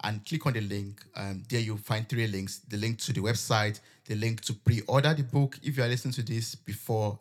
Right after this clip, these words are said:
it's released, and also to enter for, you know, five hundred book give-, giveaway that you are so generous to do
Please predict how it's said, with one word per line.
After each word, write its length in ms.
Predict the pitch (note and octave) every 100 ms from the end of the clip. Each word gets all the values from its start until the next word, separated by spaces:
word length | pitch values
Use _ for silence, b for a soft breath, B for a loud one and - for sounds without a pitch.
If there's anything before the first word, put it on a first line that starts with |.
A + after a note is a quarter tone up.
| -
it's 240 | - A#2
released, 380 | G#2+ G2+ A#2+ B2+ B B B
and 180 | - A#2
also 380 | - B2+ - B2
to 140 | A#2+
enter 500 | - A#2 A2+ A2+ A2+ A#2+
for, 300 | - A2 G#2
you 60 |
know, 220 | G#2 G2 - _ -
five 180 | B2 A#2+
hundred 320 | A2 G#2+ G#2 -
book 220 | A2 -
give-, 300 | - G#2 G2+ -
giveaway 380 | A#2 A2+ G#2 G2
that 420 | F#2+ F#2+ G2 - - -
you 160 | G#2
are 80 | G2 G2
so 160 | -
generous 400 | A#2+ A2+ G#2+ G#2+
to 100 | G#2+
do 260 | G#2+ G2+ A2